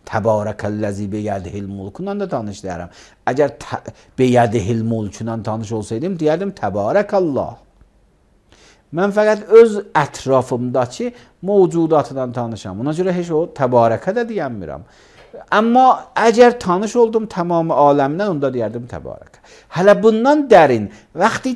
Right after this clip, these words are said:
gəldim təbarəkədən çıxdım, gəldim mələkutla tanış oldum. Mələkutla tanış oldum,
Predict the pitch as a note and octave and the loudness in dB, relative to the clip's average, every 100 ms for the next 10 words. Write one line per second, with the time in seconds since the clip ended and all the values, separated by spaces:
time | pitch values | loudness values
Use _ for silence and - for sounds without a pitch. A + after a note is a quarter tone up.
0 | B3 G3+ F3+ F3+ A#3+ A#3+ - - D3+ D3+ | 0 2 2 0 -4 -6 -10 -8 0 2
1 | C#3 C3+ C#3 C3+ F#3+ G#3 - E3+ - A3+ | 4 2 -2 -2 -4 -4 -10 -16 -4 -2
2 | F3+ - _ - _ _ _ _ _ A#2 | -2 -8 _ -20 _ _ _ _ _ 0
3 | D3+ D3+ F#3 G3+ C#3+ G#2+ G2 - C3 G#2 | 2 2 0 0 -2 -2 -4 -6 -10 -10
4 | F2+ D#2+ D#2+ - D#2+ F2+ A#1 - - _ | -12 -16 -18 -18 -20 -20 -20 -20 -20 _
5 | _ _ _ _ _ _ _ G#2 A#2+ B2+ | _ _ _ _ _ _ _ -8 -6 -4
6 | B2 B2 B2 B2 - A#2+ B2 A#2+ B2+ A#2+ | -6 -6 -8 -8 -8 -8 -8 -10 -10 -8
7 | A#2 B2+ F#3+ G#3+ | -8 -6 -6 -8